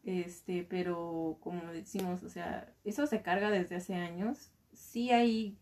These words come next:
algunos casos de depresión, este, mayor. Si quieren buscar depresión, la definición,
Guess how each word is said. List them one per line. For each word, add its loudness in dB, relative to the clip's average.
algunos -2
casos 0
de 0
depresión, 2
este, -6
mayor. 2
Si -16
quieren -8
buscar -2
depresión, 2
la 4
definición, 0